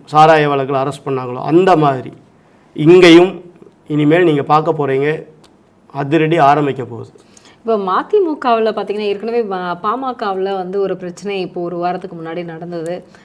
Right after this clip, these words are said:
Speaker 2: "நான் வந்து இந்த தலைமை பதவியில இருக்க மாட்டேன், இனிமே நான் தான் எல்லாமேன்னு" ராமதாஸ் ஐயா சொல்லியிருந்தாரு. அதே மாதிரி இப்போ மதிமுகவுல வந்து, "நான் வந்து முதன்மை செயலர் பதவியிலிருந்து நான் விலகுறேன்" அப்படிங்கிற மாதிரி வந்து துரை வைகோ அவர்களும் சொல்லியிருக்காரு. என்ன காரணம் இந்த மாதிரியான,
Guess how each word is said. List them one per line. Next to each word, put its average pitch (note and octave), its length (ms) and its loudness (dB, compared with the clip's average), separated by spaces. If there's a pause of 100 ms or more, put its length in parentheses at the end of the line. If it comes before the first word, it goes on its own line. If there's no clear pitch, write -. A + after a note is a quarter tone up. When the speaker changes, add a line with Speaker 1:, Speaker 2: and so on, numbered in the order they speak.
Speaker 2:
"நான் F#3 180 -6
வந்து G3 180 -4
இந்த E3+ 500 -4
தலைமை F#3 340 -6
பதவியில E3 400 -10
இருக்க E3 340 -8
மாட்டேன், E3 320 -10
இனிமே G3+ 180 -4
நான் G3 260 -4
தான் G#3+ 140 -4
எல்லாமேன்னு" F3+ 380 -8
ராமதாஸ் E3+ 480 -10
ஐயா D#3 180 -8
சொல்லியிருந்தாரு. D#3 500 -10
அதே F3+ 440 -4
மாதிரி A#3+ 360 -6
இப்போ G3+ 440 -8 (280)
மதிமுகவுல A#3+ 840 -2
வந்து, A3 280 -4
"நான் G#3 160 -6
வந்து G3+ 200 -6
முதன்மை A#3+ 400 -4
செயலர் G3 300 -4
பதவியிலிருந்து F3 580 -8
நான் E3+ 180 -10
விலகுறேன்" E3+ 520 -8
அப்படிங்கிற D#3 320 -10
மாதிரி D#3 260 -10
வந்து D#3+ 220 -12
துரை F#3 280 -2
வைகோ D#3+ 260 -8
அவர்களும் D3 400 -10 (120)
சொல்லியிருக்காரு. C#3+ 600 -12 (440)
என்ன C#4 260 -6
காரணம் G3 400 -6
இந்த F3+ 180 -10
மாதிரியான, F3 720 -10